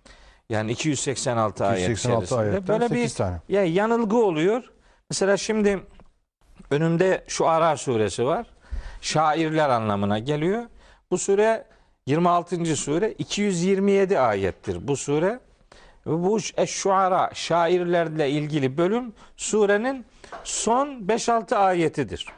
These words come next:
Speaker 1: Bir, iki, üç, dört ayet. Son dört ayeti şairlerle alakalıdır. Kalanı bununla alakalı değil, peygamber kıssalarından oluşuyor büyük oranda. Bazen böyle bir yanılgılar oluyor. İşte surenin adı budur demek ki. İşte
Speaker 2: Tamam,
Speaker 1: Meryem
Speaker 2: tam
Speaker 1: suresi
Speaker 2: bundan
Speaker 1: doksan altı,
Speaker 2: ibaret
Speaker 1: evet.
Speaker 2: yani.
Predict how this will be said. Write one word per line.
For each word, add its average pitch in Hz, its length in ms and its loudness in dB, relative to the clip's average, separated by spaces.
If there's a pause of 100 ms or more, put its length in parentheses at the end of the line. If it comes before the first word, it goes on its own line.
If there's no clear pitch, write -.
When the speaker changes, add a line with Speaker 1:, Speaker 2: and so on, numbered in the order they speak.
(260)
Speaker 1:
Bir, 131 260 0
iki, 127 320 -6
üç, 196 380 -2 (440)
dört 277 260 0
ayet. 90 560 -2 (640)
Son 262 380 -2
dört 262 220 0
ayeti 113 460 0
şairlerle 135 720 0
alakalıdır. 104 840 -2 (400)
Kalanı 196 440 0 (180)
bununla 143 300 0
alakalı 113 520 0
değil, 202 160 -2
peygamber 147 520 0
kıssalarından 117 720 -4
oluşuyor 87 480 -4
büyük 110 280 -2
oranda. 101 500 -2 (1200)
Bazen 208 400 2
böyle 208 240 4
bir 190 60 0
yanılgılar 185 600 2
oluyor. 107 320 0
İşte 113 240 -6
surenin 147 400 -2
adı 139 280 -2
budur 143 240 -4
demek 135 320 -4
ki. 131 100 -4
İşte 117 160 -6
Speaker 2:
Tamam, 175 240 0
Speaker 1:
Meryem 226 280 2
Speaker 2:
tam 202 80 -2
Speaker 1:
suresi 151 480 0
Speaker 2:
bundan 143 140 2
Speaker 1:
doksan 131 220 0
altı, 110 200 0
Speaker 2:
ibaret 95 60 -4
Speaker 1:
evet. 117 320 2
Speaker 2:
yani. 73 100 -14